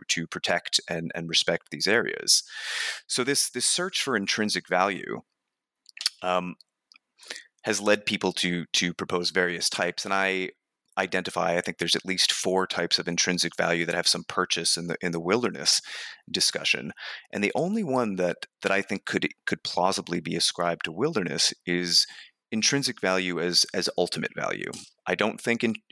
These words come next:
I don't think wilderness is morally considerable, uh, because I don't think it's sentient, and, and I take a sentientist line in, in the book.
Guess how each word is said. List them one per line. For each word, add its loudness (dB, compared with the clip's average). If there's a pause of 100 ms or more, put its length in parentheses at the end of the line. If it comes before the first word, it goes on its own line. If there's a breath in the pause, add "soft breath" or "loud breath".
I 4
don't 0
think -4
wilderness 2
is -2
morally 2
considerable, 0 (420 soft breath)
uh, 4
because -4
I 4
don't 2
think -6
it's 0
sentient, 2
and, -2
and 0
I 0
take 0
a 2
sentientist 0
line 0 (240)
in, -2 (100)
in 2
the 0
book. 0